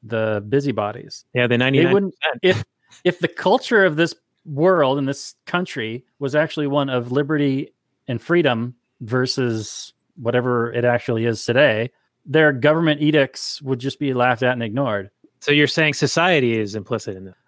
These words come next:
Speaker 1: I'm not gonna be a collectivist and say we're all culpable, guilty of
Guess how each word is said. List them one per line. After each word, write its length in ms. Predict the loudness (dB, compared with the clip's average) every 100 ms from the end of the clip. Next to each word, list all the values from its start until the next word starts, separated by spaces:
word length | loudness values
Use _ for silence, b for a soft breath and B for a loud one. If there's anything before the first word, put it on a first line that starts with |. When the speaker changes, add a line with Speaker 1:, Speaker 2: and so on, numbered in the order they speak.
| -2
Speaker 1:
I'm 140 | 2
not 160 | 2 2
gonna 120 | 4
be 80 | 2
a 60 |
collectivist 600 | 2 2 0 0 -4 -4
and 80 | -6
say 180 | -2 0
we're 160 | 0 0
all 160 | 0
culpable, 480 | 0 -2 -4 -6 -8
guilty 500 | -4 -2 0 -2 -4
of 460 | -4 -4 -4 -12